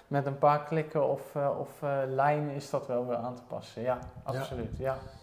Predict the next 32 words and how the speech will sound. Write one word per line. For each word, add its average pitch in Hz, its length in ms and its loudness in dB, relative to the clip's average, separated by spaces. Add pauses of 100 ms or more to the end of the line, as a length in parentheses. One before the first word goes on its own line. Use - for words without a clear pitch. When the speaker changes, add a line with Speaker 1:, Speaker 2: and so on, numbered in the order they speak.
(220)
Speaker 2:
Hey, 139 140 2
waar 170 200 8
zie 180 160 0
jij, 175 160 8
eh, 151 960 4
eh, 135 100 -2
waar 147 160 6
gaat, 156 240 -2
eh, 139 240 0 (140)
Studio 139 440 -2
Meesterwerk 139 580 -4
naartoe 135 300 0 (320)
in 131 120 -6
de 113 80 -8
toekomst? 113 640 -8 (1160)
Speaker 1:
Ehm, 156 260 6 (280)
nou 147 180 6
ja, 131 60 4
ik, - 320 -2 (1800)
wat 143 260 4
ik, 165 300 -4
eh, 156 80 -10 (120)
heel 143 340 4
belangrijk 147 640 4
vind, 120 520 -6
is - 240 -10
dat, 139 400 -2
eh, 143 80 -6 (160)
steeds 156 540 -6
meer, 131 360 -4 (120)
eh, 131 80 -6 (160)
bedrijven 131 680 -2